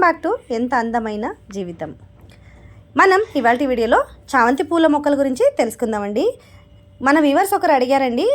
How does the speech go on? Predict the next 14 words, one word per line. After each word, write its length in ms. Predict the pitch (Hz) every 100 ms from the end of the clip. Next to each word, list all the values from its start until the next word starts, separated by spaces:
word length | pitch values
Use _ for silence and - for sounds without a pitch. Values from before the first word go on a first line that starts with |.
| 539 - -
చామంతి 340 | 247 247 302 -
పూలు 220 | 311 320 480 277
ఈ 20 | 285
సీజన్లో 360 | 294 285 269 294
పూస్తున్నాయా, 540 | 262 247 277 240 240 349 294
ఇప్పుడు 200 | 254 247
చామంతి 320 | 240 233 254 -
పూల 180 | 254 233 226 202 196 - - -
సీజన్ 340 | 240 214 233 226
కాదు 220 | 214 202 226
కదా 180 | 214 202 185
అని. 160 | 180 415 - - - - -
చామంతి 300 | 269 254 330 349
పూలకి 300 | 339 294